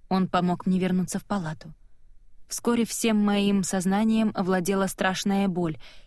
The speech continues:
и мне хотелось лишь тужиться, тужиться. К тому моменту, как доктор разрешил мне это делать, я уже была без сил. Обняв меня сзади руками за плечи, Ремингтон прижался носом к моей шее,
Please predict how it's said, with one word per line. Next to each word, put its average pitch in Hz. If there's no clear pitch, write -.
и 202
мне 208
хотелось 208
лишь 196
тужиться, 175
тужиться. 160
К -
тому 190
моменту, 208
как 165
доктор -
разрешил 190
мне 190
это 175
делать, 185
я 208
уже 220
была 214
без 196
сил. 151
Обняв 202
меня 208
сзади 196
руками 202
за 185
плечи, 202
Ремингтон 214
прижался 202
носом 202
к -
моей 190
шее, 175